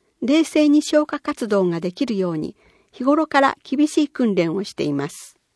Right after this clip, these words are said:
太田、市内で不審火が相次いだ時、見回りなど警戒活動をしました。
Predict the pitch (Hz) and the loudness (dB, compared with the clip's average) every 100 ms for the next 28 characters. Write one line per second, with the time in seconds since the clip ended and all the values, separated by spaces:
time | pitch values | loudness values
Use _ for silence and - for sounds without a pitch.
0 | _ _ _ _ _ - 240 247 247 226 | _ _ _ _ _ -4 -2 -2 -4 -8
1 | - _ _ _ _ _ _ _ - 320 | -8 _ _ _ _ _ _ _ 4 6
2 | 311 226 196 - 214 320 294 220 208 - | 6 2 -2 -4 0 4 6 4 -2 -2
3 | 262 247 - 180 175 - - - - _ | 0 0 -2 -2 -2 -6 -10 -8 -12 _
4 | _ _ - - 254 294 294 285 277 247 | _ _ -4 2 4 4 2 2 0 2
5 | 190 - - 294 - 311 - 294 240 196 | -2 -4 -4 -2 0 -4 -2 -6 -4 0
6 | 175 165 - 165 185 - - - | 0 0 -4 -4 -4 -6 -8 -10